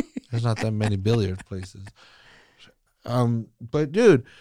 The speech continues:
Speaker 2: so yeah, d-, I mean, yeah, Salinas does have its own,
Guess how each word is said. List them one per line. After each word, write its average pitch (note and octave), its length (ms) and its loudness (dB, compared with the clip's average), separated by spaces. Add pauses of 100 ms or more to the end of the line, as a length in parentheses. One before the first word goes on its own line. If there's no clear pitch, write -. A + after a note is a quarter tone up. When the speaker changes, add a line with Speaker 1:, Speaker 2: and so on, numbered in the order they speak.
(640)
Speaker 2:
so - 140 2
yeah, C#4 340 6
d-, E3 200 -4 (180)
I F#3+ 160 6
mean, F#3+ 160 8
yeah, G3 220 6
Salinas F#3+ 520 6
does F#3 340 4
have D#3+ 280 6
its D#3 160 -2
own, D3 380 4